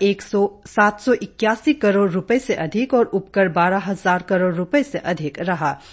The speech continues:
रिफंड के बाद पिछले महीने का शुद्ध जीएसटी राजस्व एक लाख चवालीस हजार करोड़ रुपए है।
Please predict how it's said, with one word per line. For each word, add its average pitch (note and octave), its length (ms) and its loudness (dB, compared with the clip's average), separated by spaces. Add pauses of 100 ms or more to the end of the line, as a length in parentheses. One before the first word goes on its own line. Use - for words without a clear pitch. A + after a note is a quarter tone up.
(220)
रिफंड G3 360 0
के F#3+ 120 -2
बाद G#3 420 0
पिछले G3+ 260 -2
महीने F#3+ 340 0
का F#3 160 -2
शुद्ध C4+ 400 -2
जीएसटी F#3 600 -2
राजस्व G3+ 600 -2 (400)
एक C#4+ 380 4
लाख F#3+ 380 0
चवालीस F#3 600 -2
हजार E3 380 -4
करोड़ E3+ 280 0
रुपए G3+ 360 -4
है। D3 220 -6